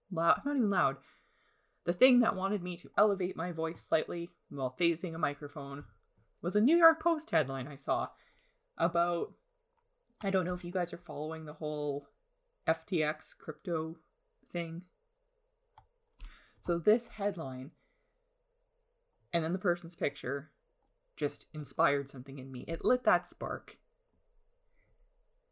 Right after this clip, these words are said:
Disgraced crypto,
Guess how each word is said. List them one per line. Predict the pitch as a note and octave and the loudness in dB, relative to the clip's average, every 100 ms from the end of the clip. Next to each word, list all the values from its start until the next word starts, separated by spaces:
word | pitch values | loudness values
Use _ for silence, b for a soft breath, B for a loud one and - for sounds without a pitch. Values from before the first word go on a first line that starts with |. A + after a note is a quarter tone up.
| _ _ _ _ _ _ _ _ _ | _ _ _ _ _ _ _ _ _
Disgraced | A3 - D4+ E4 D#4 - - | 0 2 6 6 4 -4 -12
crypto, | - D4 - G3+ G3+ F3+ | 0 0 2 0 2 0